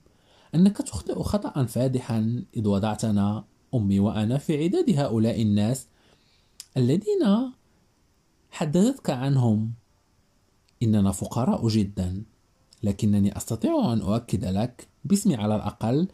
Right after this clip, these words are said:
أنني لا أعتبر نفسي قريبًا لأبيك لمجرد كونه من ذوي الغنى والثراء، وإننا، لا أمي ولا أنا، لا نستجدي ولا نتقبل شيئًا من أحد."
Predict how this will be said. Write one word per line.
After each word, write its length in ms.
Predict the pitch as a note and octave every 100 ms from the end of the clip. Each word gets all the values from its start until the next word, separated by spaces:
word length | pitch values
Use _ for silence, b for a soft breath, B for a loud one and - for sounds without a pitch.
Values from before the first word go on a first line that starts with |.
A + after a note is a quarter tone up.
| B B B C#3+
أنني 280 | C#3 C3
لا 200 | C3 D3+
أعتبر 500 | E4 - F#4 D#4 C#3
نفسي 260 | B2+ D3+ D3
قريبًا 420 | - A2 B2 A#2
لأبيك 600 | A2 G#2 G2+ F#2+ A2+ -
لمجرد 540 | G2 G2 A2+ A#2+ G#2+ G2+
كونه 500 | - C#3 C#3+ A#2+ A2+
من 180 | B2+
ذوي 200 | F#3+ D4
الغنى 320 | C3 A2+ A#2+ G#2+
والثراء، 680 | G2+ - G#2 F#2+ F#2 - - _ _ _ _ _ _ G2+
وإننا، 760 | A2+ A2 G2+ G2 G2 A2+ C3 _ _ _ _ A2+
لا 280 | G#2 -
أمي 280 | G#2 F#2+ G2
ولا 420 | F#2+ F#2+ F#2+ G2+
أنا، 340 | F#2+ F#2+ A2+ B2 _ _ _ -
لا 120 | A#2+
نستجدي 800 | B2+ - G4+ C#4+ C#3+ C3+ D#3 G3 b b C#3
ولا 240 | C#3+ F3
نتقبل 580 | - - D#4 G3 B2 A2
شيئًا 300 | D3+ C#3+ A#2
من 220 | G#2+ G2 - - _ _ -
أحد." 300 | - F#2 F#2